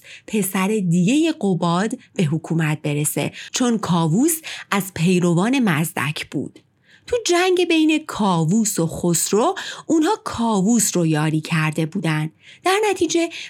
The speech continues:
وقتی کاووس شکست خورد و کشته شد، خسرو به تخت نشست. مزدکیان دیگه حامی نداشتن. خسرو می‌دونست که مزدکیان طرفدارش نیستن و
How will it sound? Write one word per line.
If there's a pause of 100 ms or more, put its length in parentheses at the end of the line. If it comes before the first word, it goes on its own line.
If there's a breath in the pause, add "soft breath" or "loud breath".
وقتی
کاووس
شکست
خورد
و
کشته
شد، (440 loud breath)
خسرو
به
تخت
نشست. (300)
مزدکیان (340 loud breath)
دیگه
حامی
نداشتن. (380)
خسرو (240 loud breath)
می‌دونست
که (240 loud breath)
مزدکیان
طرفدارش
نیستن
و